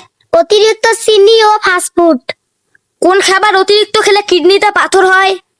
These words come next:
Speaker 1: অতিরিক্ত লবণ ও প্রক্রিয়াজাত খাবার।
Speaker 2: কোন খাবার অতিরিক্ত খেলে চেহারায় দ্রুত বয়সের ছাপ পড়ে?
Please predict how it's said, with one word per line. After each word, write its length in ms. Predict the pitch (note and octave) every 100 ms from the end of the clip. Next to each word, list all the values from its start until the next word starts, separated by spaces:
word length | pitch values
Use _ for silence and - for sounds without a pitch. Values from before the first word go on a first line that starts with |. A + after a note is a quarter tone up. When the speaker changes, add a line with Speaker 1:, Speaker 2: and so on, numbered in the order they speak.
| -
Speaker 1:
অতিরিক্ত 560 | F4 F4+ G#4+ G#4+ G#4+ A4+ G#4
লবণ 360 | F#4+ F4+ G#4+ G#4
ও 100 | F#4+ G4 G4
প্রক্রিয়াজাত 720 | F#4 E4 F4 F#4+ F#4 F#4+ F#4+
খাবার। 440 | - E4 D#4 C#4+ B3+ A3 _ _ _ _ _ -
Speaker 2:
কোন 160 | E4+ G4
খাবার 320 | F4 F#4+ G#4 F#4+
অতিরিক্ত 420 | F#4+ G4+ G#4+ -
খেলে 240 | G#4 G#4 G#4
চেহারায় 540 | - F4 F4+ G4 G4+
দ্রুত 320 | C#4 E4+ F#4+ G4+
বয়সের 460 | D#4 D#4+ E4+ G4 -
ছাপ 160 | F#4 -
পড়ে? 300 | D#4 D#4+